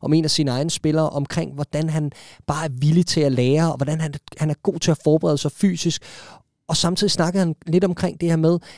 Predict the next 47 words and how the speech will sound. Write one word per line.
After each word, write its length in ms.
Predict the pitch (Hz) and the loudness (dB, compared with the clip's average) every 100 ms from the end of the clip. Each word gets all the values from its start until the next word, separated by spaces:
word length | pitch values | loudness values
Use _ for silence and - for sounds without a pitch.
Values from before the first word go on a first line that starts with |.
| - _ _ 151 | -20 _ _ -8
at 80 | - | 0
vi 120 | 160 | 2
måske 400 | 165 160 - 208 - | 4 2 -2 -6 -2
forventer 480 | 185 151 196 185 | 0 0 0 -2
lidt 280 | 180 151 180 | 0 2 0
for 140 | - 175 | 0 0
meget 400 | 147 120 151 - | 2 0 -2 -4
af 60 | 156 | -4
de 120 | 160 | -2
her 80 | 156 | -2
spillere, 360 | - 151 160 - | 0 0 0 -2
der 60 | |
især 320 | 120 - - - | -4 -2 -2 -4
i 80 | - | -4
sidste 340 | - 214 - 175 | -2 -2 -2 -4
sæson 400 | 156 143 127 147 - - _ - | -2 -2 -2 -6 -12 -20 _ -2
for 80 | 143 | -2
de 140 | - | 4
her 100 | 160 | 4
klubber, 320 | 151 156 156 | 4 2 2
der 80 | 156 | 0
havde 260 | 123 117 110 | 0 -2 -2
rigtig 460 | 104 170 - 170 | -2 -4 -2 -2
lange, 320 | 131 110 147 160 - | -2 0 -2 -2 2
gode 240 | 143 156 | 2 4
sæsoner 460 | - 135 175 143 151 - - _ - | 2 2 2 2 -4 -6 -20 _ -2
og 120 | 139 | 2
imponeret, 560 | 131 131 143 151 143 127 | 4 4 2 2 0 -2
hvordan 360 | - 131 147 170 | -6 -2 0 0
det 180 | 170 160 | 0 0
måske 360 | 156 - 170 151 | 0 -2 -6 -8
har 100 | 151 | -8
taget 400 | - 143 156 165 | -2 2 2 0
deres, 360 | 147 123 135 - | -4 -4 -6 -6
eller 140 | 143 | -8
har 140 | 139 135 | -6 -6
ligesom, 280 | 160 165 147 | -2 -2 -4
har, 160 | - 143 - | -8 -14 -8
har 60 | |
spillet, 540 | - - 160 175 151 - | -4 0 4 2 0 -6
eller 160 | 147 139 | -4 -4
sat 220 | 175 - | -4 -4
sit 120 | 185 | -6
præg 240 | - 202 - | -2 -2 0
på 180 | 175 170 | 2 2
dem 100 | - - - - _ | 2 -6 -18 -20 _
fysisk 520 | - 190 151 160 - | 2 4 4 2 -2